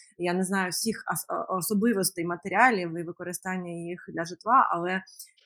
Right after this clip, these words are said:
е, ну, контейнерні містечка і модульні містечка, да, це різні, е, підходи, е, тому, а,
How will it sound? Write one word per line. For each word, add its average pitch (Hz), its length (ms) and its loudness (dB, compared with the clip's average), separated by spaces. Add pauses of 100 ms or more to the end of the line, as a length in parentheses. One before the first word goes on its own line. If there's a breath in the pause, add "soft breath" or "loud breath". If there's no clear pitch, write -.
е, 175 260 2
ну, 196 180 2
контейнерні 208 720 4
містечка 180 540 -4
і 165 140 -4
модульні 202 460 6
містечка, 160 540 -6
да, 185 120 0
це 180 160 -6
різні, 175 460 -2
е, 147 80 -8 (520)
підходи, 233 520 2
е, - 600 -4
тому, 202 480 2 (540)
а, 185 300 6